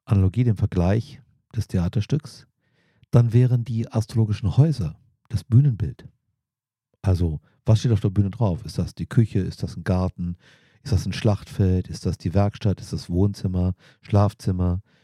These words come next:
Ist es der Arbeitsplatz? Das wären alles unterschiedliche Häuser, unterschiedliche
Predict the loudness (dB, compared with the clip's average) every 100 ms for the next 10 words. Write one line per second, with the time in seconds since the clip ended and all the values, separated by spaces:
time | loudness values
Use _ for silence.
0 | _ _ _ _ _ _ -4 -2 0 -2
1 | 2 4 4 2 0 0 -2 -8 -18 _
2 | _ -2 0 4 2 4 2 0 -2 -4
3 | 0 0 0 -2 0 2 2 0 -6 _
4 | _ _ _ _ _ _ _ 0 0 0
5 | -4 -2 -4 -4 -6 -6 -4 -4